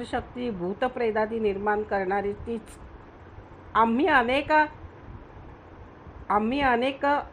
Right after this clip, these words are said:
अशा अहंकार मिरवणाऱ्या क्षुद्र मांत्रिक या क्षुद्र विद्यांची उपासना करून लोकांना उपद्रव देत असतात. जेव्हा जेव्हा धर्माला ग्लानी येते तेव्हा मी तिथे अवतार घेतो,"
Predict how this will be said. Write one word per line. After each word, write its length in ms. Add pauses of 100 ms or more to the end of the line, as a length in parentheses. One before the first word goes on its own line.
(160)
अशा 400 (160)
अहंकार 520
मिरवणाऱ्या 720 (420)
क्षुद्र 360
मांत्रिक 540 (520)
या 120
क्षुद्र 460
विद्यांची 640
उपासना 500
करून 420 (460)
लोकांना 520
उपद्रव 560
देत 260
असतात. 340 (1120)
जेव्हा 360
जेव्हा 320
धर्माला 500
ग्लानी 420
येते 560 (880)
तेव्हा 360
मी 240
तिथे 220
अवतार 440
घेतो," 360